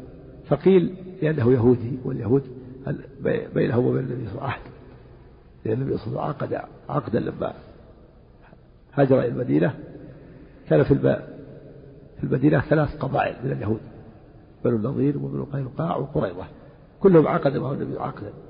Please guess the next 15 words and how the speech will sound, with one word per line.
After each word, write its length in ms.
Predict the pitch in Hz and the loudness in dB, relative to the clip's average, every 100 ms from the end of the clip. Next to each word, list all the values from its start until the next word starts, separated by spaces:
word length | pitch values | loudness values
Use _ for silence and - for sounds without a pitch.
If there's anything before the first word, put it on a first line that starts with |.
| - - - - - - - - - - - - | -20 -20 -20 -20 -20 -20 -20 -20 -20 -20 -16 -4
وقال 240 | 151 185 | 4 6
آخرون 320 | 180 - 165 147 | 6 6 4 4
من 80 | |
العلم 320 | 143 143 180 160 | 0 2 2 0
إن، 160 | 139 135 107 - - - - | -2 -2 -4 -12 -18 -12 -6
إن 280 | 143 135 - - | 0 0 -2 -8
النبي 300 | 113 113 131 | -6 -2 0
صلى 80 | 131 | -2
الله 120 | 147 | -4
عليه 100 | 123 | -2
وسلم 100 | 143 | -4
يقتل 300 | 131 - 160 | -2 4 6
لأنه 340 | 147 160 139 117 - | 6 4 2 2 4
صبي، 220 | 147 - - - - - - - - - - - - - - - - | 2 2 -10 -16 -18 -18 -20 -20 -20 -20 -20 -20 -20 -20 -20 -8 -4
والصبي 520 | 127 - 131 156 | 0 2 4 4